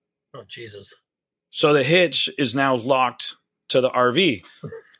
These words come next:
Speaker 2: So I had my buddy, I said, "Hey, go get the, the, the tools, the crescent wrench and the socket wrench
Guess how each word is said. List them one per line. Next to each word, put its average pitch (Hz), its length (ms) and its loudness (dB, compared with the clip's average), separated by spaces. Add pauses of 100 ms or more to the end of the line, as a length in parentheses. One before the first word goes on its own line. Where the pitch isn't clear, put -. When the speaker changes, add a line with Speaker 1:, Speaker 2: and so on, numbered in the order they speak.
Speaker 2:
So 139 160 2
I 139 100 4
had 151 220 4
my 139 140 0
buddy, 147 320 2
I 139 80 2
said, 131 220 -2
"Hey, 165 240 2
go 165 180 4
get 165 300 0
the, 139 400 2 (1000)
the, 117 320 0
the 110 140 -4
tools, 160 460 4
the 131 80 -2
crescent 156 360 0
wrench 147 280 0
and 120 100 -2
the 117 60 -2
socket 151 380 -2
wrench 120 340 -2